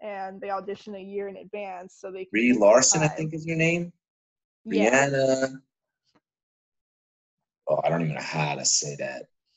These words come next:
Speaker 1: <laughs>
Speaker 2: Well, her real name, I don't know how to say. Her stage name,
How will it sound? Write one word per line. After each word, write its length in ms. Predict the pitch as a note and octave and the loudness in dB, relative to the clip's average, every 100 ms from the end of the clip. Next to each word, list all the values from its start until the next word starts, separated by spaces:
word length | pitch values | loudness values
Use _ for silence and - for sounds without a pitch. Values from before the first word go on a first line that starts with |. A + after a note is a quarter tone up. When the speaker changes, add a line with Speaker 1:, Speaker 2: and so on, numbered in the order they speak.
| _ _ _ | _ _ _
Speaker 1:
<laughs> 80 | D4 E4 C#4+ | -12 -10 -2
Speaker 2:
Well, 360 | - D#3 D#3+ - _ | 0 2 0 -4 _
her 160 | A#2 A2 | 4 6
real 300 | B2 E3 D#3 | 10 10 10
name, 200 | B2 G2+ | 6 0
I 100 | G2 | -2
don't 140 | F#2+ F2+ | -4 -6
know 60 | |
how 100 | E2+ | -8
to 80 | E2 | -4
say. 280 | - F2+ D#2 | -2 -2 -2
Her 200 | F2 F2 | -2 -2
stage 460 | - C3 C3 B2 A2 | 0 4 4 4 -2
name, 360 | G2 F2+ F2 | -8 -8 -12